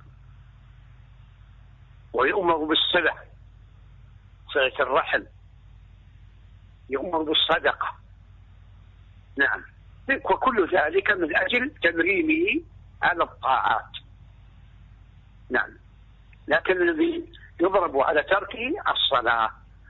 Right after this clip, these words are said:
ضربا خفيفا بعد العاشرة. والدليل على هذا قوله صلى الله عليه وسلم: "مروا أبناءكم بالصلاة لسبع واضربوهم عليها لعشر".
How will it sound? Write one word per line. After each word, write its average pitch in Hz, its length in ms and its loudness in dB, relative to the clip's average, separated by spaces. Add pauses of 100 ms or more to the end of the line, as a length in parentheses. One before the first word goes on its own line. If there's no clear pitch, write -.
(160)
ضربا 165 420 0
خفيفا 131 840 -2 (1160)
بعد 147 220 0
العاشرة. 104 540 0 (2250)
والدليل 214 720 0 (340)
على 147 220 2
هذا 127 340 0
قوله 160 420 -2
صلى 151 160 0
الله 135 100 2
عليه 117 160 -4
وسلم: 165 360 -4
"مروا 170 280 2
أبناءكم 139 520 -2
بالصلاة 139 520 0
لسبع 127 440 -2 (840)
واضربوهم 143 880 2
عليها 156 600 2 (580)
لعشر". - 460 -2